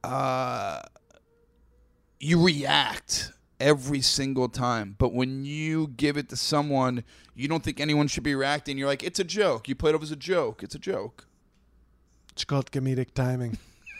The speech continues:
Speaker 2: When Michelle Obama
Speaker 1: Yes.
Speaker 2: said, "When they go low, we go high," the Trump family has a different saying.
Speaker 1: What's your saying?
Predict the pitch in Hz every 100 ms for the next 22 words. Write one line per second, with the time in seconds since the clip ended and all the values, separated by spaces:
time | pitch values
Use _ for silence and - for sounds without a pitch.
0 | - 240 - 143 160 165 160 - 180 190
1 | 202 175 170 180 185 185 165 104 - -
2 | - - 127 104 117 151 147 147 127 110
3 | - _ _ _ _ _ - 139 139 143
4 | 151 147 147 143 143 139 139 139 139 135
5 | 135 143 147 127 - _ _ _ _ _
6 | _ 123 127 170 175 151 160 143 139 135
7 | 127 127 131 131 127 110 - - - -
8 | 131 147 - 131 - 131 117 113 107 90
9 | - 139 139 143 135 147 123 110 113